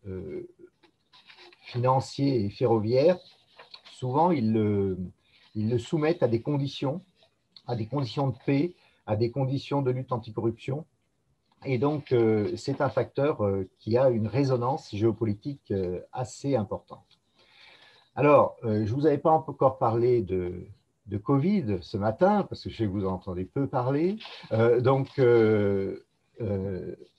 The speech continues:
je vous ai mis en exemple un train, euh, de, en bas, en exemple un train de, de masques,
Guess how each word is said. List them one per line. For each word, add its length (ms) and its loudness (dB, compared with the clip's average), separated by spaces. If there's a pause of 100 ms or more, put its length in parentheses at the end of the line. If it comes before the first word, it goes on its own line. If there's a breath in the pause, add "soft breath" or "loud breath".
(120)
je 160 -10
vous 120 -2
ai 80 2
mis 140 2
en 140 0
exemple 680 2
un 140 -2
train, 400 0
euh, 340 -2 (440)
de, 960 -8 (720)
en 80 -6
bas, 400 6
en 260 -4
exemple 400 -2
un 120 2
train 340 2
de, 220 0
de 120 -2
masques, 600 2